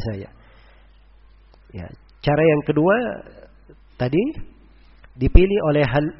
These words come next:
ahli halli wal aqd. Nah, itulah Abu Bakar dibaiat di bawah Saqifah Bani Sa'idah. Kemudian yang kedua,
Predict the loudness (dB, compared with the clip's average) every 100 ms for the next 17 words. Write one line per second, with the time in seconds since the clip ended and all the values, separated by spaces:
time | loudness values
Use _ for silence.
0 | -6 -4 0 -2 -2 -2 -2 -2 -4 -8
1 | -18 -20 -20 -20 -20 -20 -4 -2 -2 -4
2 | -6 -10 -16 -14 -10 -2 0 2 2 2
3 | 2 2 0 -2 0 0 0 -2 -2 0
4 | 2 2 -2 -8 -16 -20 -20 -20 -20 -20
5 | -20 -20 -20 -20 -20 -20 -14 -8 -6 -4
6 | 0 2 2 2 0 -2 -8 -14 -20 -20
7 | -20 -20 _ -20 -20 -8 -2 0 0 -4
8 | -8 -12 -16 -20 -20 -20 -20 -20 -20 -20
9 | -20 -20 -20 -20 -16 -4 0 4 4 4
10 | 2 4